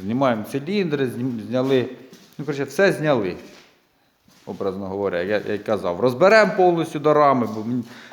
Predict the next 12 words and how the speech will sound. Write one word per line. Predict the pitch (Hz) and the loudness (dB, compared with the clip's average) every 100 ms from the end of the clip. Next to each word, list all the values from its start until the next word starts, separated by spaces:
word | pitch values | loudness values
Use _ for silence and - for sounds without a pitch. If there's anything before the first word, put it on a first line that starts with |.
| - - | -14 -8
бо | 110 | -6
дуже | 104 110 127 127 | -6 -2 4 6
волнує | 107 120 127 127 117 | 6 4 6 6 6
зрителів | 113 160 127 117 107 | 4 2 2 0 0
вопрос, | 113 - 113 98 - | 0 0 0 0 2
як | 135 135 | 2 2
ми | 127 | 2
її | 120 117 | 4 2
сюди | - 110 104 | 0 0 2
винесемо. | 92 87 85 85 82 - - - - | 0 -4 -8 -12 -14 -14 -16 -14 -6
Тепер | - 139 | 2 2
бачите, | 135 185 190 - 98 | 6 6 6 2 -2